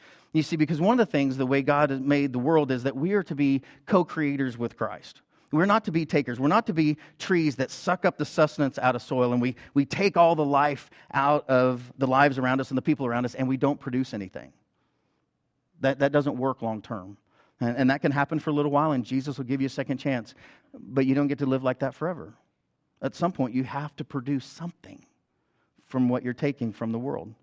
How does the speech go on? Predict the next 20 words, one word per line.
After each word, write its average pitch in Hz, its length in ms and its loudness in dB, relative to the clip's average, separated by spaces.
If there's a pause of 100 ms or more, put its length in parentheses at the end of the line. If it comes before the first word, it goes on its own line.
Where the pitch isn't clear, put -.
(960)
And 110 140 -2
that's 110 160 -4
the 117 100 -4
other 113 120 0
part 113 220 -6
of 104 60 -8
the 104 60 -8
story. - 440 -14 (920)
And 139 100 2
so 156 120 2
the 131 100 0
tree 233 300 -4
took 175 200 -2
sustenance 165 420 -2
from 139 140 -2
the 123 60 0
soil 135 360 0
and 123 120 -4
produced 131 520 -4
nothing 127 360 -8